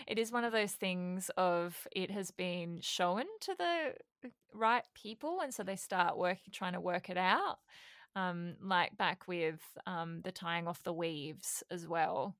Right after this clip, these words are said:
Like, there'll be things I think that are, like, the concept is introduced to our main characters, and then they work it out from there or are shown or something.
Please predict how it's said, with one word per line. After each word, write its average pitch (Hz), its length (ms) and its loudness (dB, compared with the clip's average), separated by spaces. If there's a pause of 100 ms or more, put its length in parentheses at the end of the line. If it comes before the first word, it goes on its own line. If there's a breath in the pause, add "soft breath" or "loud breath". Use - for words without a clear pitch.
Like, 180 200 -4
there'll 180 140 -4
be 180 180 -2
things 180 520 -2
I 180 140 2
think 180 320 -8
that - 300 -2
are, 160 120 -2
like, - 200 -2
the 180 60 -2
concept 175 580 -4
is 180 100 -8
introduced 170 560 -8
to 180 140 -6
our 170 240 2
main 175 380 -4
characters, 175 580 -2
and 175 120 -8
then 170 200 -4
they 165 280 -4
work 180 380 -2
it 180 60 -4
out 165 200 0
from 180 220 -6
there 170 320 -2
or 165 180 -2
are 180 120 -4
shown 170 440 -4
or 165 140 -10
something. 175 480 -12